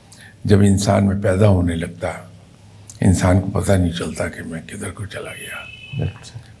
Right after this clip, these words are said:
Speaker 1: और पता उस वक्त लगता है जब सब कुछ खो जाता है।
Speaker 2: ओह। अगर किसी का वास्ता किसी मतकब्बर इंसान से है,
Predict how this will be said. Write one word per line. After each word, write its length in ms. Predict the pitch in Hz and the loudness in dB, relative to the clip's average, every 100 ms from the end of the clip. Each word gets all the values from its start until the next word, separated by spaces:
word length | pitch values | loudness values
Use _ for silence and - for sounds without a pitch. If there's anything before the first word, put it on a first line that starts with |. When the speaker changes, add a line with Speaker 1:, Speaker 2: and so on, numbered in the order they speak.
| - | -12
Speaker 1:
और 180 | - - | -6 -2
पता 180 | 113 151 | 4 4
उस 220 | 123 - | 4 -2
वक्त 120 | 147 | -8
लगता 320 | 123 117 127 | -8 -6 -2
है 140 | 120 107 | 0 -2
जब 180 | 104 - | -10 -14
सब 260 | - 104 | -12 -12
कुछ 140 | - 101 | -10 -14
खो 200 | - 87 | -14 -12
जाता 380 | 80 - - - | -12 -16 -20 -20
है। 80 | - - | -20 -18
Speaker 2:
ओह। 180 | - 92 104 - _ - _ _ _ - - - | -12 -12 -12 -16 _ -20 _ _ _ -20 -20 -6
अगर 200 | 123 165 | -2 0
किसी 260 | 175 147 - | 0 -2 -2
का 120 | - | -2
वास्ता 500 | 143 95 92 - 131 | 2 2 2 -2 -4
किसी 300 | 131 123 - | -2 -2 -2
मतकब्बर 540 | 127 113 117 107 107 117 | 0 0 0 2 4 4
इंसान 440 | 107 - 92 92 | 4 4 2 0
से 140 | 92 - | -2 -6
है, 140 | - | -8